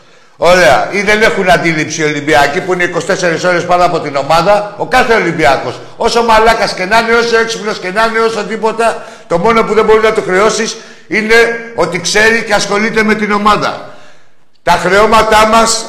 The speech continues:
στην ομάδα μας τα κάναμε. Όταν έπρεπε και όσο έπρεπε. Το τραβήξαμε και παραπάνω, το κάναμε και λάστιχο. Γίνανε λάθη. Εντάξει, και τι έγινε; Όποιος δεν δουλεύει δεν κάνει λάθη. Διορθωθήκανε.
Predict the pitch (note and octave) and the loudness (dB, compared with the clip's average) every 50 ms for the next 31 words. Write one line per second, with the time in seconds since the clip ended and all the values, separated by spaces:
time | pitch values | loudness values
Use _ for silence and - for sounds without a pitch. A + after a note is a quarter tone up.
0 | - - - - - E3+ F3+ F#3 F3+ F#3 G3 G#3 G#3+ G#3+ G#3+ A3 A3 G3 - G3+ | -14 -16 -16 -12 -10 -4 -2 -2 0 2 2 4 4 4 4 4 2 2 0 -2
1 | F3 - A3+ A3 A3 F3 - A#2+ G#2+ F#2 F2 - - - - - - - - - | 0 0 -2 -2 0 0 -2 -2 -4 -8 -12 -14 -16 -20 -20 -20 -20 -20 -20 -20
2 | - - - - - - _ _ _ _ _ _ _ _ _ _ _ _ _ _ | -20 -20 -20 -20 -20 -20 _ _ _ _ _ _ _ _ _ _ _ _ _ _
3 | _ _ _ _ _ - D3 F3+ F3+ G3 F3+ F#3 G3 G#3 A3 G#3+ F3+ D3 B2+ - | _ _ _ _ _ -2 0 2 2 4 2 2 2 0 0 2 0 0 0 -2
4 | A2 G#2+ G#2+ - - F3 F#3 F3+ F3+ F#3+ G#3 G#3+ G3+ G#3 G#3 G3+ F#3+ F#3+ F#3+ F#3+ | -4 -6 -6 -4 -2 0 2 2 2 2 2 0 0 -2 -2 0 0 0 0 2
5 | G#3 G#3+ - D#3+ B2+ G#2+ F#2 G2+ F#2 D2+ - - - - - - - _ _ - | 0 0 0 -2 -4 -6 -6 -8 -12 -14 -14 -20 -20 -20 -20 -20 -20 _ _ -20
6 | _ _ _ _ _ _ _ _ _ _ _ _ _ - F3 E3+ F3 F#3 F#3 F#3+ | _ _ _ _ _ _ _ _ _ _ _ _ _ -10 -8 -4 0 2 2 2
7 | F3+ G#3+ G#3+ G#3 G3+ E3+ D#3+ E3 D#3 E3 E3 F3 E3 E3 E3+ E3+ G#3 G3 F3 D#3 | 0 -2 -4 -2 -2 -2 -2 -2 -2 -2 0 2 2 2 2 2 2 0 0 0
8 | D3 E3 - F3+ F3+ F3+ F3 F3 F3+ F3 F3 F3 F3+ F3+ F3 - - - - A#2 | -4 -4 -2 -2 0 0 -2 -2 -4 -2 -2 0 0 0 0 -2 -8 -10 -8 -8
9 | B2+ C#3 D3+ F#3 F3 E3+ D#3 C3+ A#2+ A#2 C3+ F3+ G#3+ G#3 - G3+ G#3+ G3+ G#3 - | -8 -6 -6 -4 -2 -2 -2 -2 -4 -4 2 2 2 2 2 -2 -4 -6 -6 -10
10 | - - - - - - - _ - - - D#3 F3+ E3 F#3 D#3+ B2+ - - - | -16 -20 -20 -20 -20 -20 -20 _ -20 -18 -14 -12 -8 -6 -6 -6 -6 -6 -12 -10
11 | D#3+ D#3 D#3 D#3+ E3 D3+ C#3+ D3+ D3+ D3+ E3 E3 E3 D#3+ - - - - - - | -10 -10 -6 -4 -4 -2 -2 -2 -4 -6 -8 -10 -10 -12 -16 -18 -20 -14 -6 -6
12 | F#3+ E3+ E3+ E3+ D#3 F#3 E3+ E3 F3 F3 F3 E3 C#3 C3+ C3 B2 B2+ B2 A#2+ A#2 | -4 -4 -2 -4 -2 -2 -2 -2 -2 -2 -2 -2 -2 -4 -4 -2 -2 -2 -2 -4
13 | A#2 G#2+ G2 - - - C3+ D#3+ F3+ F3 - F#3 F3 D#3+ F#3 F3+ C#3 C#3 A2+ G2 | -6 -6 -6 -8 -14 -10 -4 -4 -4 -4 -2 -6 -8 -6 -6 -8 -6 -4 -6 -6
14 | E2+ E2 D#2+ C#2+ - | -8 -10 -16 -18 -20